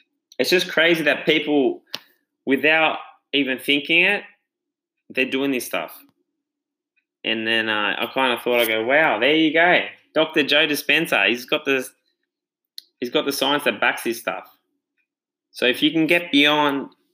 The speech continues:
if you can think greater than your feeling, that's just changed the game. My life's never go-, my life's gonna be different than today after I read that. Um,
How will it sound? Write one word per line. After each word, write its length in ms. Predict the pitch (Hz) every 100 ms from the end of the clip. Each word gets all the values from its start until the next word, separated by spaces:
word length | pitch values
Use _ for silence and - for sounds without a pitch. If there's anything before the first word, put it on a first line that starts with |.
| _
if 120 | 143
you 80 | 139
can 280 | 147 139 - _
think 280 | 170 175 175
greater 260 | 143 143 139
than 160 | 139
your 120 | 135
feeling, 580 | - 139 151 170 185 202 _ _ _ _ _ _ _ _ _ _ _ _ _ _ _ _ - 110
that's 180 | 120 -
just 140 | 117
changed 300 | 120 110 101
the 60 | 101
game. 360 | 92 87 - _ _ _ -
My 200 | 113 120
life's 280 | 131 131 139
never 220 | 131 131
go-, 140 | 117 - -
my 120 | 123
life's 240 | 120 131 -
gonna 180 | 135 127
be 160 | 131
different 380 | 139 139 135 123
than 140 | 123
today 420 | 120 127 127 110 110 - -
after 320 | 117 - 123
I 40 |
read 240 | 120 120 117
that. 320 | 120 107 - _ _ _ _ _ _ _ _ _ _ _ _ _ _ -
Um, 460 | 98 101 98 95